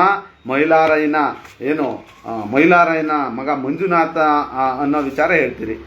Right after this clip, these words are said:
ಅವಳ ಮಗಳನ್ನ ಹೆಸರನ್ನ ಯಾಕೆ ಮುಚ್ಚಿಡ್ತೀರಿ ನೀವು?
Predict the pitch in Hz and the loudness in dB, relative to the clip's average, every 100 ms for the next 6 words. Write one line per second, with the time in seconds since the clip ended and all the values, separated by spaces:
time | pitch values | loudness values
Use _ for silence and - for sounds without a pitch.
0 | - 131 151 165 165 147 147 185 185 170 | -10 -2 2 4 2 2 2 2 2 0
1 | 165 170 165 165 151 147 160 151 151 143 | -2 -2 0 0 -4 -2 -4 -2 -2 0
2 | 139 151 165 - | 0 -2 -4 -10